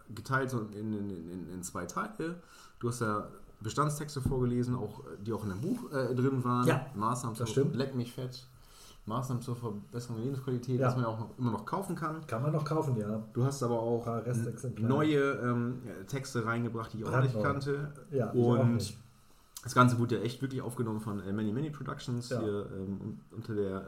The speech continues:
Speaker 1: äh,
Speaker 2: Aus
Speaker 1: Leitung
Speaker 2: Bremen.
Speaker 1: von Simon, äh, Wenkelewski.
Speaker 2: Ja.
Speaker 1: Liebe Grüße an dieser Stelle.
Speaker 2: Ja, Simon, herzlichen Da-, herzlichen Dank.
Speaker 1: Also wenn ihr echt mal gute Aufnahmen braucht, der kann auch das ganz große Besteck,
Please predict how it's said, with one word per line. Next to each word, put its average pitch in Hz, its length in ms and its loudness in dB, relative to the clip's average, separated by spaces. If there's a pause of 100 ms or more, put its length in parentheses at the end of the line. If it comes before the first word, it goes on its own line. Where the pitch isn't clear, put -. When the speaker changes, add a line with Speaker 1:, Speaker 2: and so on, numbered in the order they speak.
Speaker 1:
äh, - 40 -4
Speaker 2:
Aus - 60 -2
Speaker 1:
Leitung 104 260 0
Speaker 2:
Bremen. 104 220 -2 (240)
Speaker 1:
von - 100 -10
Simon, 117 440 0
äh, 98 140 -6
Wenkelewski. 170 640 -6 (200)
Speaker 2:
Ja. 165 140 -2 (300)
Speaker 1:
Liebe 131 180 4
Grüße 165 300 4
an 147 80 0
dieser 143 180 0
Stelle. 143 440 -2
Speaker 2:
Ja, - 360 4 (220)
Simon, 110 460 0
herzlichen 120 440 0
Da-, 123 200 -4
herzlichen 123 440 0
Dank. 107 260 2 (300)
Speaker 1:
Also 107 160 0
wenn 120 140 4
ihr 120 220 2
echt 123 180 -4
mal 123 140 2 (260)
gute 135 540 2
Aufnahmen 127 640 0
braucht, 139 380 0
der 143 80 0
kann 120 440 -2 (100)
auch 110 100 -6
das - 220 -6
ganz 139 240 2
große 147 320 -2
Besteck, 127 400 -4